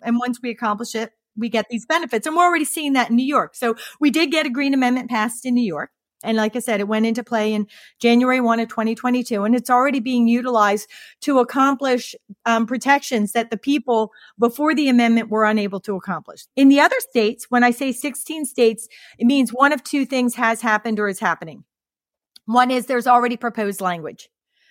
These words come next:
The language in every state is different. My criteria have to be achieved. And I have model language as a starting place for every state.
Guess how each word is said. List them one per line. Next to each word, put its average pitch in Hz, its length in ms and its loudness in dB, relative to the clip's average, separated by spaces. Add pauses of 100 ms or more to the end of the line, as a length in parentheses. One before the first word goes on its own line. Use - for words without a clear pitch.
(200)
The 277 100 4
language 311 420 4
in 311 120 2
every 285 220 2
state 311 300 -6
is 302 160 -6
different. 254 360 -4
My 240 160 2
criteria 349 920 -2
have 269 260 -6
to 285 80 -8
be 269 140 -4
achieved. 233 500 -8
And 233 160 0
I 240 60 2
have 285 240 4
model 339 420 2
language 208 400 -4
as 233 160 -6
a 233 60 -12
starting 302 420 0
place 196 260 -6
for 208 120 -4
every 185 180 -2
state. 165 320 -10